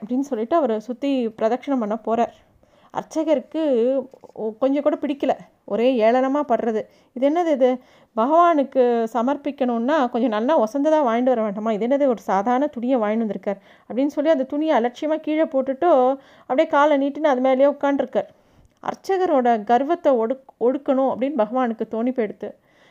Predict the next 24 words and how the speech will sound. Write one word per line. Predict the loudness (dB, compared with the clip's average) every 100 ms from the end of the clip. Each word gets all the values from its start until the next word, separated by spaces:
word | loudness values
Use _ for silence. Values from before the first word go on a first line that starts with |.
| _ -6
திரிபுரதாசரோட | -4 2 2 4 2 0 -2 0 0 0
அன்பை | 0 0 2 2 2
எல்லாருக்கும் | 2 2 0 -2 -2
உணர்த்தணும்னு | -4 -6 -4 -2 -2
பகவானுக்கு | -2 -2 -4 -6
தோணி | -6 -4
போயிடுத்து. | -4 -6 -6 -10 -14 _ _ _ _ _
உடனே | -4 0 2 2
அன்னைக்கு | 2 0 2
ராத்திரியே | 2 2 -2 0 4 4 4 0 -8 _ -6
ர-, | -2 2 2 2 2
திருமஞ்சனம் | 0 2 2 2
ஆன | 0 2 2 2
உடனே | 0 0 0
பூஜையெல்லாம் | 2 2 2 2 2
நடந்து | 0 0 0
முடிஞ்ச | 0 0 0
உடனே | 0 2 2
மூலமூர்த்தியோட | 2 0 0 2 2 0 -2 -2 0
உடம்பு | 0 0 0 2 2 2 -4 -18 -6
அப்படியே | -6 -2 0 0 -2 0
குளிர்ல | 2 4 2 0
நடுங்க | 0 0 2 2 2
ஆரம்பிச்சுடுத்தாம். | -2 -8 -12 -12 -16